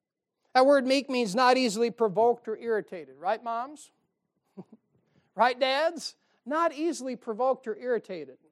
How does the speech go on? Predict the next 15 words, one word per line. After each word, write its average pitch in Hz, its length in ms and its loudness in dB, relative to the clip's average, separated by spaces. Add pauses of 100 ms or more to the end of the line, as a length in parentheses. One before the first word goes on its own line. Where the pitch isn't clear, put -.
(1040)
How 277 100 2
about 294 220 2
this 277 180 0
one? 208 140 -4 (220)
The 262 100 4
word 285 320 2
meek 277 280 -2
means 247 500 -6
to 240 120 -10
be 202 140 -8
yielding 226 800 -6
or 208 180 -14
to 208 80 -14
be 196 160 -12
humble. 160 600 -14